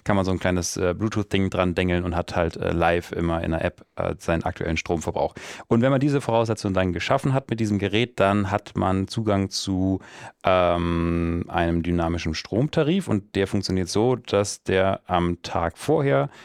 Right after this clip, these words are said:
für die nächsten vierundzwanzig Stunden, also man hat immer praktisch so ein bis zwei Tage Vorschau, ähm, sagt, was der Strom stündlich kosten wird. Und das ist eben basierend auf der, ähm, Strombörse.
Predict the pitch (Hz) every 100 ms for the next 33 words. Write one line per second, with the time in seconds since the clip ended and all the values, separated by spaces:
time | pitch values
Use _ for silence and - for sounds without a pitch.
0 | - - - 110 101 98 - - 92 95
1 | 92 98 92 90 87 101 90 87 85 85
2 | 87 - 95 82 80 85 80 - _ -
3 | 90 - - 85 82 - 87 87 82 80
4 | - 135 110 110 - - - - 87 90
5 | 90 85 90 90 - - - 90 87 85
6 | 82 - 92 87 87 - 87 82 87 -
7 | 92 87 85 78 - - - 90 87 87
8 | - 85 80 85 90 85 85 - 90 85
9 | 82 - - 82 82 85 90 92 - 104
10 | 98 104 _ - 95 98 110 113